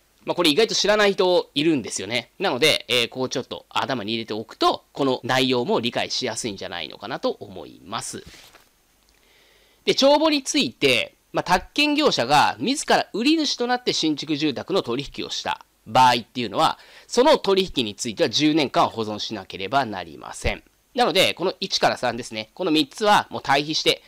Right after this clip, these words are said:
もう一緒に頭に入れておきましょう。で、問い三です。防火地域内で、かつ近隣商業地域内にある耐火建築物については、建蔽率の制限は適用されない。丸か×かという問題です。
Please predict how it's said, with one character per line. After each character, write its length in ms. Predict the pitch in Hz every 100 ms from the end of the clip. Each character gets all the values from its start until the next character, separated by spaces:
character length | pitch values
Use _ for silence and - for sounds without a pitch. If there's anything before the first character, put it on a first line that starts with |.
| - -
も 100 | 131
う 20 |
一 80 | 127
緒 140 | -
に 100 | 196
頭 280 | 113 175 120
に 100 | 127
入 140 | - 107
れ 100 | 104
て 180 | - -
お 80 | 98
き 160 | 104
ま 120 | - -
し 120 | -
ょ 180 | 117 - _ _ _ _ _ _ _ _ _ _ -
う。 20 |
で、 80 | 190
問 140 | 196
い 40 | 151
三 320 | 156 143 127
で 100 | 131
す。 200 | 127 - - - - - -
防 260 | 131 247
火 140 | 254 254
地 160 | 233
域 160 | 226 -
内 160 | 127 101
で、 260 | 117 - -
か 100 | -
つ 300 | - 120 -
近 220 | - 233 240
隣 200 | 233 214
商 260 | 220 208
業 220 | 202 196
地 200 | 185 196
域 200 | 185 190
内 180 | 160 104
に 80 | 90
あ 140 | 120
る 240 | 110 101 -
耐 220 | 147 143
火 100 | 143
建 240 | - 143 135
築 220 | - 135
物 200 | 101 95
に 120 | 90
つ 180 | - 110
い 80 | 95
て 140 | 82
は、 260 | 180 110 - _ -
建 240 | 190 190 -
蔽 180 | 196
率 240 | 120 101 123
の 80 | 101
制 260 | - 131
限 180 | 123 95
は 80 | 104
適 300 | 107 - 107
用 120 | 98
さ 140 | -
れ 120 | 98 90
な 100 | 95
い。 120 | -
丸 240 | 104 107 101
か× 100 | 95 123 -
か 100 | 175
と 80 | 123
い 140 | 101
う 60 | 92
問 260 | 80 69
題 180 | 65 69
で 100 | 135
す。 200 | -